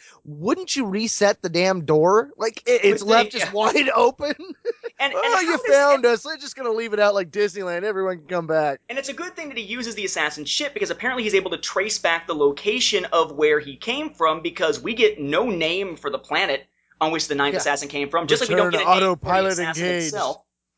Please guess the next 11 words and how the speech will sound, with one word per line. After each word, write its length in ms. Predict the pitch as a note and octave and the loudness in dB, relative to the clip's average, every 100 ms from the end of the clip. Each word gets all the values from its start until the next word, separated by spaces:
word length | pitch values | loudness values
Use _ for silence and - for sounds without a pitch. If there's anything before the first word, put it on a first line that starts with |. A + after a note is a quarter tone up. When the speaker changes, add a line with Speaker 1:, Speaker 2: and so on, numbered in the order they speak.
| _ | _
Speaker 2:
Right? 80 | F3 | -4
Speaker 1:
Like, 80 | G3+ | -2
Speaker 2:
He 100 | G3+ | 0
Speaker 1:
that's 140 | G#3+ | 0
Speaker 2:
winds 200 | A3+ A#3+ | 0 -2
Speaker 1:
it? 100 | D4 - _ _ _ _ _ _ _ _ | -4 -4 _ _ _ _ _ _ _ _
Speaker 2:
he 120 | F3 | -18
finds 320 | - G#3 A#3+ | -2 -2 -2
his 100 | C4 | -2
way 160 | A3 A3 | -2 0
back. 400 | G3 E3+ C3+ | 0 0 -2